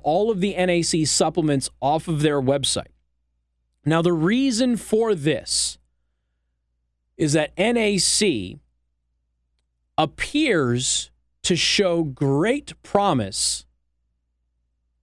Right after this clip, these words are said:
in battling certain illnesses that are going around right now, Josh. We'll refrain from telling you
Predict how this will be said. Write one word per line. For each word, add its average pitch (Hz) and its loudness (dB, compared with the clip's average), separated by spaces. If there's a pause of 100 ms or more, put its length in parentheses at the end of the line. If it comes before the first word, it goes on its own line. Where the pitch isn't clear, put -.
(100)
in 165 2
battling 175 2
certain 220 0
illnesses 170 2
that 139 2
are 139 2
going 160 2
around 156 2
right 117 0
now, 104 -2
Josh. 90 -12
We'll 120 -2
refrain 214 0
from 165 -2 (840)
telling 214 2
you 127 0